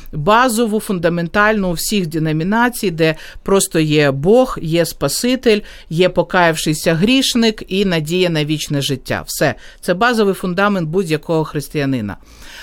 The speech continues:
Отже, що пов'язує? Пов'язує одна дуже глибока річ. Психологія допомагає застосувати Біблію в практичному житті. Біблія — це не книжка, яку треба читати тільки в неділю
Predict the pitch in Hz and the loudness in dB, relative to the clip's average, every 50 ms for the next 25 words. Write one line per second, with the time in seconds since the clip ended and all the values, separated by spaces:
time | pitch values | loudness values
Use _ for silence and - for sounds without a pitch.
0 | - - - 220 233 220 226 233 - - 311 311 - 294 277 226 214 196 160 143 | -18 -4 0 2 2 2 2 0 0 0 0 0 2 2 0 2 2 2 2 2
1 | 135 135 - - - - 196 202 226 262 302 311 247 247 262 262 254 247 240 - | 0 -2 -4 -4 -4 -4 -2 0 2 2 2 2 2 2 2 2 4 2 2 0
2 | - 196 196 190 214 226 254 269 247 185 214 226 214 233 214 202 208 190 170 190 | 0 -2 -2 0 0 2 2 0 0 -2 -4 -2 -2 -2 0 0 0 0 0 0
3 | 202 202 202 - 202 190 185 156 - - - - - - - - - - - - | -2 -2 -2 -2 -2 0 0 -2 -2 -4 -8 -14 -16 -20 -20 -20 -20 -20 -20 -20
4 | - - - - - 226 208 - 247 233 247 285 330 330 262 240 196 170 180 214 | -20 -20 -12 -4 -2 -2 0 2 2 2 4 4 2 4 2 2 2 2 0 -2
5 | 214 - 247 226 220 226 220 214 226 226 220 214 190 175 160 156 190 180 180 - | 0 0 0 2 2 2 2 2 2 2 2 2 2 0 0 -2 -4 -6 -4 -4
6 | - 202 - - 214 202 214 202 202 202 - 180 160 151 208 254 294 247 226 214 | -4 -4 -2 -2 0 0 2 0 0 0 -2 -2 -2 0 0 2 2 2 2 2
7 | 180 156 139 - - - 190 175 165 - - - - 208 214 - - - 208 190 | 2 2 0 -2 -4 -2 -2 -2 -2 -2 -4 -2 -2 -2 -2 -2 -2 -2 -2 0
8 | 185 175 170 151 165 156 156 - - - 117 92 - - - - - - - - | 0 -2 -2 -2 -4 -6 -6 -8 -6 -6 -4 -6 -6 -10 -16 -20 -20 -20 -18 -18
9 | - - - - - 160 156 202 262 330 285 285 247 226 185 175 - - 214 208 | -16 -14 -14 -12 -10 -6 0 0 0 2 2 2 2 2 0 0 0 0 0 0
10 | 208 202 - 254 254 277 269 - - 214 196 190 - 202 175 - 185 196 185 185 | 0 0 0 2 2 2 0 0 -2 -2 -2 -2 -2 -4 -2 0 0 0 0 -2
11 | 175 - 190 - - 208 214 208 - 175 - - 202 - - 196 165 175 170 170 | -4 -4 -6 -4 -2 -2 -2 -2 -4 -6 -4 -6 -8 -6 -4 -4 -4 -2 -4 -4
12 | 160 165 214 240 247 226 220 208 208 | -4 -4 -2 -2 0 2 0 0 0